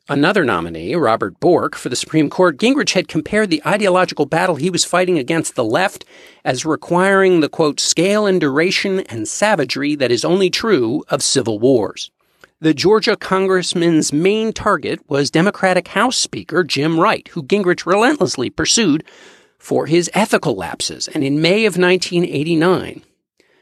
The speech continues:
just a couple of months after John Tower had lost and Cheney was on his way, Wright was forced to resign in the wake of sixty-nine ethics charges in the House.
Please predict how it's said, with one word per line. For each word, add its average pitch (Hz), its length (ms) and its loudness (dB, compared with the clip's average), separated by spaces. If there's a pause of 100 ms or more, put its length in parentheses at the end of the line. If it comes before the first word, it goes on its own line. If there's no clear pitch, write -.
(280)
just - 180 -2
a - 40 -2
couple - 280 -2
of 143 80 2
months 185 400 0
after 165 340 -2
John 139 380 0
Tower 147 560 -2 (120)
had 131 340 -2 (260)
lost 143 600 0
and - 220 -12
Cheney 180 340 2
was 151 180 0
on 151 160 0
his 113 160 -2
way, 147 340 0 (600)
Wright 175 420 0
was - 160 -6
forced - 300 -6
to 151 80 -2
resign 165 640 0
in 170 100 2
the 175 80 4
wake 185 240 2
of - 80 -4
sixty-nine 208 960 0
ethics 175 360 -2
charges 98 460 -6
in 123 100 0
the 135 80 0
House. 170 400 0